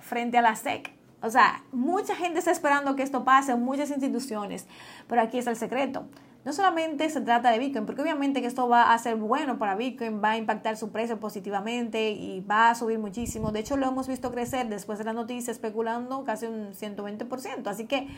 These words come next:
ha sido buena esta noticia y va a seguir aumentando, yo lo sé. Pero el secreto está aquí. Hay monedas más pequeñas que se van a beneficiar enormemente de este movimiento.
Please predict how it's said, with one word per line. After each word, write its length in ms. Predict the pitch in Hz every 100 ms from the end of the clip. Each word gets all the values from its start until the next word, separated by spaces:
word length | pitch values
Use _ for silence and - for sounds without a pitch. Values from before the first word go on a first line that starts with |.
| - - - -
ha 100 | 277
sido 200 | 277 277
buena 220 | 254 254
esta 140 | 247
noticia 440 | 208 185 226 226 220
y 80 | 220
va 160 | 269
a 60 | 370
seguir 160 | 302
aumentando, 420 | 285 269 277 311 233
yo 160 | 214
lo 80 | 208
sé. 240 | 208 196 - - - -
Pero 240 | 240 -
el 120 | 269 269
secreto 320 | 277 311 392
está 160 | 381
aquí. 420 | 277 277 254 175 -
Hay 160 | 240 359
monedas 540 | 392 339 311 311 302
más 340 | 240 247 320 -
pequeñas 480 | 302 240 208 196
que 100 | -
se 140 | 226 220
van 300 | 202 240 311
a 60 |
beneficiar 520 | 294 269 269 233 220 220
enormemente 1000 | 247 262 254 262 349 370 294 262 285 240
de 40 | 220
este 160 | 220
movimiento. 640 | 208 208 190 277 247 -